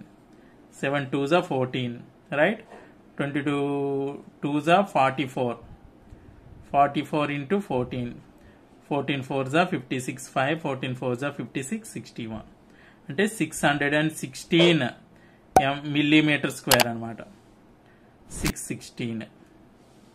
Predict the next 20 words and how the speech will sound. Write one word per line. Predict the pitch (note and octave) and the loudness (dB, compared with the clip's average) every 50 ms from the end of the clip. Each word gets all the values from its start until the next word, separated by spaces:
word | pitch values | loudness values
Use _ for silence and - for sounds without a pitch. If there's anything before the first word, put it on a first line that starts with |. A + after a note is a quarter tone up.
| _ - - - - - - - - - - | _ -20 -20 -20 -20 -20 -20 -20 -20 -12 -10
Understood? | C#3 D3+ D3+ - G3+ G#3+ B3+ B3+ - - - - - - - - - - - - - F#3 | -8 -8 -6 -2 -2 -2 -2 -4 -8 -18 -20 -20 -20 -20 -20 -20 -20 -20 -8 0 2 2
ఓకే | A3+ A3+ A3+ A#3 A3+ G#3+ | 4 6 8 8 10 10
వ్యూవర్స్, | G#3 G#3 G#3 G3+ G3 G3+ F3 - F3+ G3 | 10 10 8 8 4 0 2 8 10 10
ఈ | A3 G#3 | 12 12
వీడియో | G#3+ G#3 G3 G3+ G3+ G3 G3 | 12 12 12 12 12 12 12
కనుక | F#3+ F#3 G3 F3+ F3 | 10 10 8 8 8
మీకు | D#3+ E3+ E3+ | 10 10 10
నచ్చినట్లయితే | E3+ E3 E3+ F#3 F3 E3+ E3+ D#3+ D#3 D3+ F3+ E3 D#3 D3 C#3+ - - - - - C#3 C3 | 10 10 10 8 8 10 10 8 8 10 10 10 10 10 8 4 -2 -6 0 6 8 10
లైక్ | D#3 F#3+ G#3+ A3 - | 10 10 8 4 6
చేయండి, | F#3 F#3 F#3 F3 E3+ F3+ E3+ - | 8 8 10 10 10 8 10 12
షేర్ | E3 D#3+ D#3+ D#3 - | 12 12 12 12 10
చేయండి. | E3+ D#3+ D#3 D3 D3 C#3 B2 - - - - - D#3 D#3+ | 8 8 8 8 6 6 4 2 -2 -8 -2 2 4 8
ఇటువంటి | E3+ F#3+ F#3+ F#3 E3+ F#3+ E3+ D#3+ | 10 10 10 12 12 10 10 12
మరిన్ని | D#3+ E3 F#3 F#3 F#3 F#3 F#3 D#3 | 12 12 10 10 10 10 10 12
డిఎస్సి | D3+ D#3+ E3+ E3 - F#3+ F3 D#3+ | 12 12 12 12 12 8 8 8
బిట్ల | D#3 - D#3+ D3+ D3+ | 8 10 10 10 10
కోసం | D#3 C#3+ C#3+ - D3+ C#3 B2+ - - - - - - - B2+ | 10 8 10 8 6 6 6 4 -2 -6 -8 -6 0 4 6
నా | B2+ B2 - | 6 6 8
ఛానల్ | E3 D#3 D#3+ D#3+ D#3 D#3 D#3 | 8 10 10 12 12 12 12
అయితే | D3 D3+ D#3+ | 10 8 6